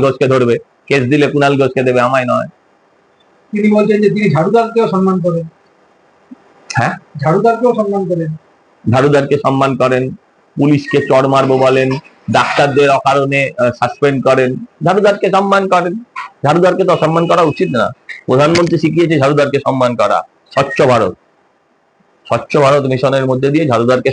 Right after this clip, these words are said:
Speaker 1: সম্মান করতে তিনি শিখিয়েছেন। বাংলার প্রত্যেকটি মানুষকে যার সম্মান করা উচিত ছিল, উল্টো দিক থেকে বাংলার প্রত্যেকটি মানুষের কাছে যে সম্মানীয় ছিল, সেটা দুটোই হারিয়েছে।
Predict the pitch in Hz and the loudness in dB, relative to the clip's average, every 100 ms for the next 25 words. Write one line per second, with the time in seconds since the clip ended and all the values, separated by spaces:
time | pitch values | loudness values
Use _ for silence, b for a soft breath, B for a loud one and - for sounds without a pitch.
0 | - 117 120 120 127 147 107 123 123 113 | -2 0 0 0 -2 -2 -2 -2 -4 -4
1 | 135 135 170 190 _ - 113 123 139 135 | -4 -2 -2 -4 _ -2 0 2 2 2
2 | 135 - 175 170 156 139 139 143 131 127 | -2 -2 -4 -2 0 0 0 -2 -2 0
3 | 117 123 135 127 135 135 139 - 175 202 | -2 0 0 0 0 0 -4 0 2 2
4 | - - 151 202 220 247 226 247 220 185 | -2 -4 0 2 2 0 0 0 0 2
5 | 180 240 254 254 254 254 - 285 302 285 | 2 2 2 0 -4 -4 -4 -2 0 0
6 | 277 240 226 214 190 165 160 156 147 135 | 2 0 0 0 0 0 0 0 0 -2
7 | 120 107 101 - - - - _ _ _ | -2 -2 0 -2 -4 -6 -14 _ _ _
8 | _ _ _ _ - 170 143 123 147 117 | _ _ _ _ -4 -2 0 2 2 2
9 | 95 87 - | 0 -2 -6